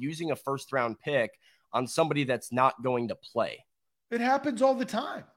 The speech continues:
Speaker 2: I mean, A-, Aaron Rodgers had, had that. Trey Lance had that. Patrick Mahomes had
Speaker 1: Well,
Speaker 2: that.
Speaker 1: and
Speaker 2: Any
Speaker 1: how did that work?
Speaker 2: developmental quarterback that has to sit a year has that.
Speaker 1: And, well, Aaron Rodgers,
Speaker 2: Dar-,
Speaker 1: it worked
Speaker 2: Desmond
Speaker 1: out,
Speaker 2: Ridder is
Speaker 1: you know?
Speaker 2: doing it this year.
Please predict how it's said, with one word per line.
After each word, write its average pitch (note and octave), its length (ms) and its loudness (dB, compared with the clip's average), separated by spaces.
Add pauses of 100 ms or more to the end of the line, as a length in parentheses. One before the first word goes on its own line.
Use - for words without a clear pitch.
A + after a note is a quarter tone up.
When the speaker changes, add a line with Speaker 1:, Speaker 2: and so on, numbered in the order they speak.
(240)
Speaker 2:
I E3 80 -2
mean, F3+ 280 -6 (220)
A-, F3 180 -4
Aaron A3 220 2
Rodgers A#3+ 400 6
had, C4 240 4
had B3+ 240 2
that. C#4+ 240 4
Trey G3+ 220 2
Lance G3 360 0
had B3+ 280 2
that. C#4+ 280 2
Patrick G3 360 0
Mahomes F3+ 420 -2
had B3+ 240 0
Speaker 1:
Well, F#3 200 8
Speaker 2:
that. C#4 100 0 (260)
Speaker 1:
and D#3+ 240 6
Speaker 2:
Any D#4+ 100 2
Speaker 1:
how C#4+ 120 6
did A3 100 8
that G#3+ 120 10
work? - 20 10
Speaker 2:
developmental A3+ 680 6
quarterback F#3 760 6
that F3 340 0
has A3 300 4
to D#3 180 -4
sit A#3+ 340 -4
a A#3 40 -2
year C3+ 480 -6 (260)
has C4 340 2
that. G2+ 300 -8 (340)
Speaker 1:
And, G3 240 2
well, A3 320 2 (260)
Aaron G#3 280 4
Rodgers, F#3 320 8
Speaker 2:
Dar-, C4 160 10
Speaker 1:
it G#3 100 4
worked D#3+ 100 6
Speaker 2:
Desmond A#3 280 8
Speaker 1:
out, D3+ 160 8
Speaker 2:
Ridder C4 320 4
is C4 60 2
Speaker 1:
you - 40 4
know? C3+ 140 8
Speaker 2:
doing B3+ 240 2
it A3+ 120 -2
this A#3 240 0
year. D#4 280 -4